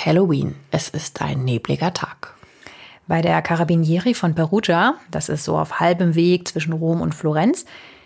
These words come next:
Speaker 2: geht mittags ein Notruf ein. Der Anrufer klingt sehr besorgt. Er meldet auf Italienisch einen Einbruch.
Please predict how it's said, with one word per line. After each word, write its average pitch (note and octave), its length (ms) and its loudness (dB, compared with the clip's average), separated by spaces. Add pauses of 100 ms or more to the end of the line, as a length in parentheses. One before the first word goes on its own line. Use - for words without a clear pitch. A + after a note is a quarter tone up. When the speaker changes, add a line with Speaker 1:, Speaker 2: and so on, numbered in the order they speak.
(100)
Speaker 2:
geht F3+ 220 0
mittags F3 460 0
ein A3 240 4
Notruf D#3+ 500 0
ein. C#3 320 -8 (160)
Der E3+ 380 0
Anrufer G#3 480 0
klingt G3 320 -2
sehr D#3+ 380 2
besorgt. F3 640 0
Er E3+ 140 0
meldet G3+ 400 2
auf - 140 -2
Italienisch E3+ 520 0
einen F#3+ 160 -2
Einbruch. - 500 -8